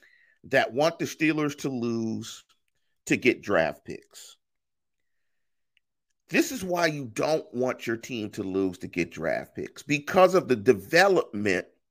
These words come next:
and because of what having a, a fourth quarter comeback drive to win a game on the road does for the maturation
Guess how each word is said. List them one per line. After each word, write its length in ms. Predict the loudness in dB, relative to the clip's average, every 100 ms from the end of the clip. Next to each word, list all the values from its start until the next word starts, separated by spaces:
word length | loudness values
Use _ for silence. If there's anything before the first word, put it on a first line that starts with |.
| _ _ _ _ _ _ -2
and 140 | -2
because 600 | 0 -4 0 6 6 6 2
of 380 | 2 4 2 -2 -12 _ _ _ _ _ _ _ _
what 420 | -2 4 4 4
having 560 | 4 6 8 6 -2 -6 _ _
a, 40 | -16 -12 -12 -8 -6
a 40 |
fourth 520 | -6 4 8 8 4
quarter 400 | -2 4 4 4
comeback 680 | 0 2 2 6 6 6 0
drive 600 | -6 -4 -2 -2 -4 -4
to 120 | -2
win 200 | 0 0
a 60 | 0
game 360 | 0 0 -2 -2
on 260 | -2 -2 0
the 80 |
road 500 | -2 0 0 0 -4 -8 -12 -14 -20 -20 -16 -14
does 440 | 0 2 4 2 0
for 560 | -6 -4 -2 -2 -6 -12 _ _ _ _ -6
the 160 | 0
maturation 1120 | 2 4 2 0 -2 0 2 2 0 -2 -4